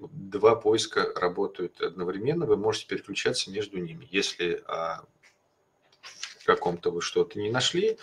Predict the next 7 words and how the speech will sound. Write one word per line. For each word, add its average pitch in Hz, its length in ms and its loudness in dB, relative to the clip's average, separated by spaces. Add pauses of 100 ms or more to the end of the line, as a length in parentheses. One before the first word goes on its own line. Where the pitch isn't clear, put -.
(280)
можно 147 320 -2
посмотреть, 135 500 0
попробовать 110 560 0
там - 140 -8
с - 80 -12
помощью 107 420 -2
нейросети. - 640 -6